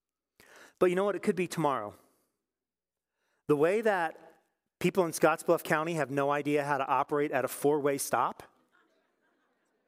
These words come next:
makes me think, "Ann, if I ever disappear on a run, you're probably gonna find me at the corner of Avenue I and Avenue M, or Five Rocks Road and Avenue I. I'll be in one of the ditches."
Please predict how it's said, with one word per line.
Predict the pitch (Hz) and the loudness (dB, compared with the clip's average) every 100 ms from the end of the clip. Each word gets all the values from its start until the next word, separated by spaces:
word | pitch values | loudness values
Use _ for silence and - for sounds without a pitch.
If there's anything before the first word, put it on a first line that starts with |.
| _ _ _ _ _ _ _ _ - _ _ _ _ _ _ | _ _ _ _ _ _ _ _ -20 _ _ _ _ _ _
makes | 160 165 - | 0 0 0
me | 170 | -2
think, | - 190 226 - - - _ _ - | 2 0 0 -8 -16 -20 _ _ -2
"Ann, | 156 170 | 0 0
if | 156 160 | 0 2
I | 156 | 2
ever | 165 | 0
disappear | 160 170 180 175 175 | -2 0 -2 0 0
on | 170 | 0
a | 180 | -2
run, | 165 143 143 | -2 -2 -2
you're | 139 | -4
probably | - 156 151 165 170 | 2 2 4 0 0
gonna | 175 | 0
find | 165 160 156 | 0 0 0
me | 156 | -2
at | 143 | -2
the | 139 | -4
corner | - 190 175 143 | 0 0 2 -2
of | 127 - | 0 2
Avenue | 131 143 170 190 | 2 0 -2 0
I | 165 131 127 131 127 - - | 0 0 0 -4 -8 -6 -2
and | 131 | 0
Avenue | 123 120 127 127 | 0 -2 -2 -2
M, | 123 104 107 | -4 -4 -6
or | |
Five | - 147 151 | 2 2 2
Rocks | 156 147 - | 0 -2 -2
Road | 135 | -2
and | 131 | -2
Avenue | 123 117 113 110 | -4 -4 -6 -6
I. | 101 92 - _ _ _ _ _ | -6 -8 -14 _ _ _ _ _
I'll | 131 | 0
be | 143 | 2
in | 147 | 0
one | 143 160 | -2 0
of | 185 | -2
the | |
ditches." | 160 180 - 113 92 - | 2 0 0 -8 -8 -12